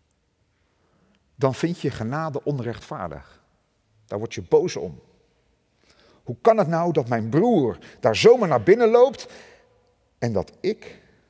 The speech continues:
soms zie je dat gebeuren als er bijvoorbeeld moeilijke dingen in je leven gebeuren. Er komt een crisis, misschien wel in je gezondheid, of met je studie, of in je relatie, of in je gezin. En dat je denkt,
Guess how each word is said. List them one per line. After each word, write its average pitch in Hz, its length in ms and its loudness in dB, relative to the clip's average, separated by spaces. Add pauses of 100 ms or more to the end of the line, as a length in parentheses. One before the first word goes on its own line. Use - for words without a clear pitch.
(1600)
soms - 280 -12
zie 151 80 -6
je 131 60 -4
dat 117 160 -4
gebeuren 110 400 -4
als - 140 -10
er 107 60 -8
bijvoorbeeld 98 320 -6
moeilijke 113 320 -6
dingen 120 240 -8
in 101 60 -10
je 92 100 -6
leven 87 280 -8
gebeuren. 82 580 -12 (880)
Er - 100 -20
komt 90 180 -14
een 92 80 -12
crisis, 127 440 -6
misschien 101 260 -12
wel 92 100 -8
in 92 80 -10
je 85 80 -10
gezondheid, 92 840 -14 (640)
of - 140 -20
met 90 100 -16
je - 80 -18
studie, 107 540 -10
of - 120 -20
in 92 140 -14
je 80 120 -10
relatie, 98 680 -10 (220)
of - 100 -20
in 87 140 -18
je 80 80 -18
gezin. 85 580 -14 (920)
En 95 120 -14
dat 95 120 -12
je 90 120 -10
denkt, 95 380 -8